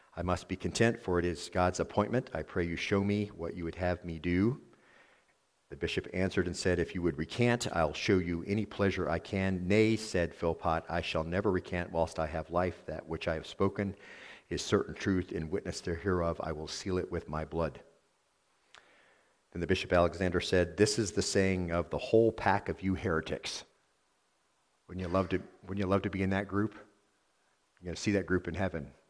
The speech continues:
the whole pack of those heretics. Perhaps you'll be in that throng. You know where the Lord's gonna take you. That was a, just a, a marvelous,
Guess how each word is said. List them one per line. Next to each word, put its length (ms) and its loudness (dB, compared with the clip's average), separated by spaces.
the 80 -10
whole 220 -4
pack 320 -2
of 80 -6
those 200 -8
heretics. 600 -8
Perhaps 420 -8
you'll 100 -4
be 180 -8
in 80 -6
that 160 -8
throng. 440 -8
You 80 -16
know 40 -10
where 120 -8
the 60 -6
Lord's 260 -6
gonna 160 -6
take 320 -8
you. 200 -4
That 100 0
was 180 0
a, 320 -4
just 240 -10
a, 120 -6
a 60 -12
marvelous, 760 2